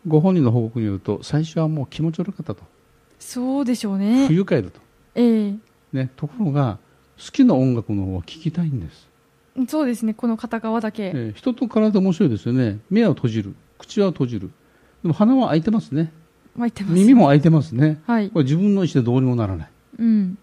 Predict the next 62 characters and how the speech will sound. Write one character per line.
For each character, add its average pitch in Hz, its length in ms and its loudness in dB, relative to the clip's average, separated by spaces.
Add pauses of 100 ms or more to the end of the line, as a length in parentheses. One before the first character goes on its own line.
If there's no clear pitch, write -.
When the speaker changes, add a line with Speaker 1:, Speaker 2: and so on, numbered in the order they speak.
Speaker 1:
面 175 160 0
白 147 160 0
い - 20 -2
期 - 100 -12
間 110 160 -4
で 101 60 -4
ご 101 60 -4
ざ 98 40 -4
い 98 40 -6
ま 92 60 -8
せ 95 80 -8
ん 101 60 -8
か？ 151 200 -4 (460)
Speaker 2:
そ 233 280 -2
う 240 60 0
で 196 80 -4
す 190 100 -4
ね。 226 260 4
Speaker 1:
ね、 143 160 2
役 135 220 2
割 123 140 4
違 107 140 -2
う 98 140 -2
ん 85 40 -6
で 76 80 -8
す - 80 -20
ね。 135 200 -2 (460)
え 143 200 0
ー、 143 40 2
そ 151 80 2
れ 185 120 4
で - 20 2
で 127 80 0
す 98 100 -6
ね、 120 140 0
え 87 580 -2
ー、 170 100 -2
嫌 175 120 4
い 180 80 2
な 175 120 2
音 165 160 2
楽 120 280 -2
が 110 140 0
入 135 160 0
っ - 20 -4
て 117 180 -4
く 92 60 -8
る 95 80 -6
一 92 160 -6
方 107 160 0
で、 101 140 -4
聞 - 20 -16
き - 260 -14
た 180 80 -2
い 170 60 4
音 170 120 2
楽 120 180 0
を - 20 -2
聞 - 160 -10
き - 100 -6
た 110 120 2
い。 95 100 -6